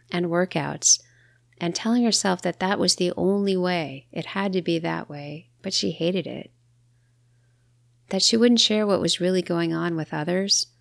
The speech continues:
and that she was afraid of any negative emotion,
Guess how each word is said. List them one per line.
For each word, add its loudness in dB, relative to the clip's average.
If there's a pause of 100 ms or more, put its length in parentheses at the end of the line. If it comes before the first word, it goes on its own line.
(180)
and -8
that -2
she 2
was 2
afraid 0
of 0
any 2
negative 0
emotion, -2